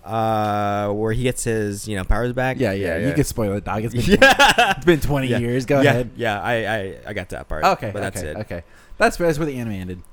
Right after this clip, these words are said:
Speaker 2: So
Speaker 1: Mm-hmm.
Speaker 2: that makes sense. But yeah, Thousand Year Blood Warrior's good.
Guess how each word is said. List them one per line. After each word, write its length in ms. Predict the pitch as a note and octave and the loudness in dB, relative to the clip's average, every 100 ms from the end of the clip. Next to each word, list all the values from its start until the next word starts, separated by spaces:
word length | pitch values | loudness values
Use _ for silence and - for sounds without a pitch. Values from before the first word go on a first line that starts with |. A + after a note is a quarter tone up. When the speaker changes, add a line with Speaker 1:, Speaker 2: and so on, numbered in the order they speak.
| - | -18
Speaker 2:
So 180 | - G2 | -6 -2
Speaker 1:
Mm-hmm. 200 | F#2+ A#2+ - - | -2 -4 -8 -6
Speaker 2:
that 80 | B2+ | -4
makes 160 | G2+ | -4
sense. 260 | E2 E2+ - - - - - | -6 -10 -12 -20 -20 -12 0
But 80 | |
yeah, 80 | E3+ | 2
Thousand 220 | F3 F#3 | 4 0
Year 40 | G#3+ | -2
Blood 80 | G#3 | -6
Warrior's 140 | F3+ | -8
good. 160 | F3 | -10